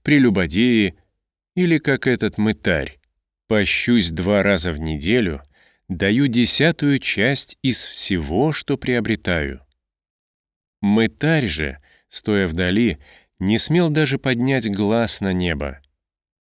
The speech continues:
но, ударяя себе в грудь, говорил: "Боже, будь милостив ко мне, грешнику".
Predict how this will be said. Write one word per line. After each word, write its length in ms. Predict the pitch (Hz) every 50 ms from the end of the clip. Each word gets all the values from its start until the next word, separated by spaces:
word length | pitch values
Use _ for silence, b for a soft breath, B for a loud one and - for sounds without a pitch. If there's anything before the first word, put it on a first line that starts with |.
| _ _ -
но, 280 | 110 110 110 110 107
ударяя 480 | 107 98 92 104 101 104 110 107 98 95
себе 320 | - - - 90 92 90
в 100 | 80 78
грудь, 440 | 78 82 120 147 143 - - - - _ _ -
говорил: 720 | - 110 123 120 104 107 101 95 90 78 71 69 - _ _ _ _ _ _ _ _ _ _ _ _ _ _ _ _ _ _ _ -
"Боже, 580 | - 82 73 98 110 117 101 82 80 76 73 - _ _ _ _ _ _ _ _ _ _ _ _ _ -
будь 360 | - 120 190 196 175 - -
милостив 680 | 127 135 156 160 151 135 123 - - - - 113 - -
ко 160 | - - 92
мне, 520 | 87 90 92 92 95 92 82 76 - - _ _ -
грешнику". 800 | 78 90 87 90 90 80 - - 85 73 69 - - 67 62